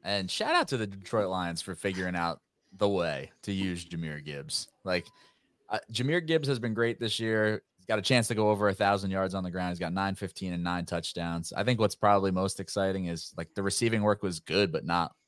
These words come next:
like, crazy out of this world unsustainable. Like, I think there's room for the receiving work to go up. Um,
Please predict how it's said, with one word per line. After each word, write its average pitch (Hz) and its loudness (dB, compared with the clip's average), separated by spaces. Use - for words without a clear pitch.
like, - -12
crazy 92 2
out 87 4
of 87 2
this 87 -2
world 87 2
unsustainable. 82 -4
Like, 76 -2
I 85 -2
think 92 -2
there's 82 -2
room 85 -2
for 82 -4
the 82 0
receiving 80 -2
work 80 -4
to 82 -10
go 69 -6
up. 82 0
Um, 78 -4